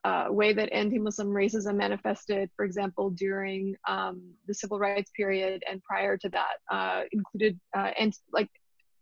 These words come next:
um, there was no real kind of idea of a Muslim that wasn't, uh, African American or Black, and so those kinds of, um, those kinds of racisms were very much, um,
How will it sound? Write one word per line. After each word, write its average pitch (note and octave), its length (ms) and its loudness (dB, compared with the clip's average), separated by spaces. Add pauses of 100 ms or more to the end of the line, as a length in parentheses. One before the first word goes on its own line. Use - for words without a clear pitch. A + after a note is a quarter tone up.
(400)
um, G#3+ 540 -2
there B3 140 10
was A#3+ 340 8
no A#3 200 6
real G#3 280 4
kind G#3 180 0
of G3 220 -2
idea G3+ 440 4 (100)
of G3 160 0
a G3+ 40 -2
Muslim G3+ 460 -4
that G3 200 -2
wasn't, G3+ 440 -4 (260)
uh, G3+ 320 0
African G#3+ 300 -4
American G3+ 340 0
or G3+ 100 -2
Black, G#3 340 0
and G#3 180 -2
so G3+ 340 4 (380)
those G#3+ 400 6
kinds G3+ 380 0
of, G3 280 4
um, F3+ 380 -2 (500)
those G#3+ 240 4
kinds G3+ 200 2
of F#3+ 100 2
racisms G3 640 2
were F#3 400 6
very F#3+ 260 6
much, F#3 540 0
um, F3+ 540 -2